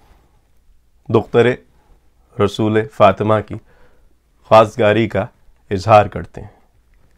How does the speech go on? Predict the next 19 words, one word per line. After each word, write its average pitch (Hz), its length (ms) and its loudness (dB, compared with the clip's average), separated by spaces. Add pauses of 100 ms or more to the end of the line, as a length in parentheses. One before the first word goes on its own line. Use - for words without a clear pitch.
(1000)
पैगंबर 147 460 6 (160)
इस 113 160 -2
दरख्वास्त 110 540 4
को - 180 -10 (260)
सुनकर 110 400 -2
बेसाख्ता 101 580 0
फरमाते 95 540 -2
हैं, 101 200 -6 (2000)
"मरहबा, 98 500 -4 (760)
बहुत 120 380 2
खूब, 123 360 -4 (580)
खुदा 117 280 4
मुबारक 92 480 -4
करे।" - 240 -14 (1400)
दूसरे 180 320 6
दिन 190 140 6
वो 175 80 4
मस्जिद 143 340 2
में 165 160 2